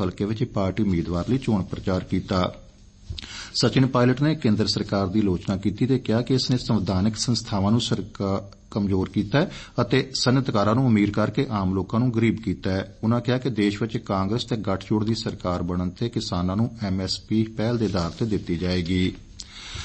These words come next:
ਪੰਜਾਬ ਦੇ ਸ਼੍ਰੀ ਅਨੰਦਪੁਰ ਸਾਹਿਬ ਲੋਕ ਸਭਾ ਹਲਕੇ ਵਿੱਚ ਤੇਰਾਂ ਆਜ਼ਾਦ ਉਮੀਦਵਾਰਾਂ ਸਮੇਤ ਕੁੱਲ ਅਠਾਈ ਉਮੀਦਵਾਰ ਚੋਣ ਮੈਦਾਨ ਵਿੱਚ ਨੇ। ਇੱਥੇ ਵੋਟਰਾਂ ਦੀ ਗਿਣਤੀ ਸਤਾਰਾਂ ਲੱਖ ਬੱਤੀ ਹਜ਼ਾਰ ਦੋ ਸੌ ਗਿਆਰਾਂ ਹੈ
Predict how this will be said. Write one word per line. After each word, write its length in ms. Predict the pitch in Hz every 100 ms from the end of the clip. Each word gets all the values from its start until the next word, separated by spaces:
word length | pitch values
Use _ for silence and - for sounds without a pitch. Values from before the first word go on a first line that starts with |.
| - -
ਪੰਜਾਬ 380 | 135 120 127 127
ਦੇ 100 | 143
ਸ਼੍ਰੀ 220 | 143 143
ਅਨੰਦਪੁਰ 380 | 131 117 113 120
ਸਾਹਿਬ 280 | 117 123 120
ਲੋਕ 200 | 107 101
ਸਭਾ 220 | 107 110 101
ਹਲਕੇ 220 | 95 -
ਵਿੱਚ 240 | 107 113 113
ਤੇਰਾਂ 380 | 107 101 110
ਆਜ਼ਾਦ 380 | 101 92 90 85
ਉਮੀਦਵਾਰਾਂ 500 | 90 87 85 90 92
ਸਮੇਤ 320 | 95 113 113
ਕੁੱਲ 240 | - 113 107
ਅਠਾਈ 320 | 104 107 113
ਉਮੀਦਵਾਰ 400 | 92 87 90 110
ਚੋਣ 280 | 110 90 85
ਮੈਦਾਨ 300 | 85 87 90
ਵਿੱਚ 220 | 90 -
ਨੇ। 180 | 113 160 - - -
ਇੱਥੇ 240 | 120 123
ਵੋਟਰਾਂ 400 | 110 104 104 117
ਦੀ 160 | 117 107
ਗਿਣਤੀ 300 | 101 101 120
ਸਤਾਰਾਂ 640 | 117 - 95 95 101 101 95
ਲੱਖ 360 | 92 101 - 95
ਬੱਤੀ 360 | 87 - 107
ਹਜ਼ਾਰ 240 | 101 101 107
ਦੋ 220 | 92 92
ਸੌ 160 | 107
ਗਿਆਰਾਂ 380 | 90 92 98 104
ਹੈ 340 | 90 123 -